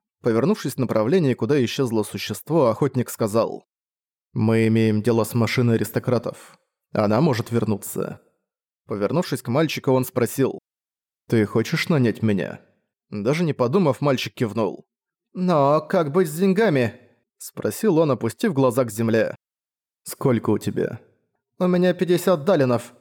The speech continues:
а у сестры около двух далласов". В одном далласе была сотня даллинов. Мальчик поднял лицо. Он крикнул: "Но если ты возьмёшь всё, мы..."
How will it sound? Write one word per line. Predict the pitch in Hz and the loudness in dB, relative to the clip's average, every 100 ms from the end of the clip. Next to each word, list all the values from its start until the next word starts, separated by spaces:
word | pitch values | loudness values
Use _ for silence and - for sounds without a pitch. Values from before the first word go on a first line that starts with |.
| _ - | _ 0
а | 190 | 2
у | 151 | 2
сестры | 160 143 190 | -2 -2 0
около | 165 151 214 226 | 2 2 2 2
двух | 170 131 | 2 2
далласов". | 151 131 - 110 92 - _ _ _ _ _ _ _ | 0 0 -2 -4 -4 -10 _ _ _ _ _ _ _
В | 120 107 | -6 0
одном | 117 190 208 127 | 0 2 0 2
далласе | 202 156 - 120 | 2 2 0 -2
была | 120 190 | 2 0
сотня | - 147 127 131 | 0 -2 0 0
даллинов. | 113 117 98 65 - - - _ _ _ _ | 2 2 0 -6 -12 -20 -20 _ _ _ _
Мальчик | - 113 110 - - | -4 -2 -2 -6 -6
поднял | 113 117 110 | -4 0 0
лицо. | 107 - 120 131 - _ _ _ | -2 -2 0 0 -2 _ _ _
Он | 214 165 | -2 0
крикнул: | - 139 - 117 87 - _ _ _ _ | 2 0 0 -4 -4 -8 _ _ _ _
"Но | 196 208 208 | -2 2 2
если | 175 190 185 175 | 2 0 0 0
ты | 185 | 2
возьмёшь | 170 147 170 - | 2 2 0 -2
всё, | - - 220 143 | -10 0 2 4
мы..." | 165 147 | 4 2